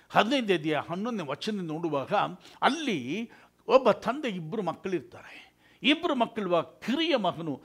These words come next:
ತಂದೆಯಿಂದ ಏನ್ ಮಾಡಿದಾನೆ?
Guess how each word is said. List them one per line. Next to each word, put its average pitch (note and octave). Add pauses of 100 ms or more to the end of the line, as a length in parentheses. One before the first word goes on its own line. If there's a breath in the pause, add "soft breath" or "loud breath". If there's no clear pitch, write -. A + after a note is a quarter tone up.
(300 soft breath)
ತಂದೆಯಿಂದ G3+ (340)
ಏನ್ F3+
ಮಾಡಿದಾನೆ? C#3+